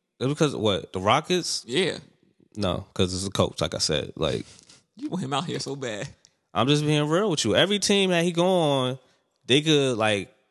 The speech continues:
Speaker 1: they'll try to outscore you, but de-, defensive, defensively, they're not that great. When it, especially when it comes to the postseason, that's when, that's when, like, in the postseason, that's when defense really, like, they really focus on defense schemes.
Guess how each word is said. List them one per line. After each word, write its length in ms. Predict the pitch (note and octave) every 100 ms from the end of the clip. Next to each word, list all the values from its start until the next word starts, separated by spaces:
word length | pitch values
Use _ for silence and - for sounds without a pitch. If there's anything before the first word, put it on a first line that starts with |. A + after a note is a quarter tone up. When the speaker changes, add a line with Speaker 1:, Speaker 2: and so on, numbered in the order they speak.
| _ _ -
Speaker 1:
they'll 140 | A#2+
try 200 | - C#3+
to 60 | B2+
outscore 460 | A#2+ A#2 C3 C3+ B2+
you, 60 |
but 240 | G#2+ G2+ G2+
de-, 120 | A2 -
defensive, 640 | G2 C#3+ D3 - A#2+ A#2 - -
defensively, 540 | G2 D3 C3 A#2 A2
they're 160 | G#2+ A2
not 220 | G#2+ G2+
that 180 | F#2+ G2
great. 260 | E2 - _ -
When 140 | G2
it, 80 | F#2+
especially 340 | - A#2 A2
when 120 | G#2+ G2
it 40 |
comes 200 | G2+ F#2+
to 40 |
the 60 | F2+
postseason, 500 | - F2 - C#2 -
that's 220 | G2 G#2+
when, 340 | G#2+ G2+ G2 G2 _ _ _ _
that's 240 | B2 C#3+ E3
when, 140 | D3+
like, 160 | C3 A2
in 60 |
the 40 | G#2+
postseason, 440 | C3+ C3 C#3 B2
that's 240 | A2+ A#2 A#2
when 180 | G#2 F#2+
defense 540 | A2+ A2+ A2 G#2 -
really, 420 | G2+ G#2 G2 F#2+ -
like, 320 | E2+ D#2 - _ _ _ _ _ _
they 100 | F#2+
really 200 | G2 G2
focus 400 | F#2 G2+ - -
on 160 | F2+ F2
defense 420 | G2 G2 - F2
schemes. 680 | - - F#2 B1 - - -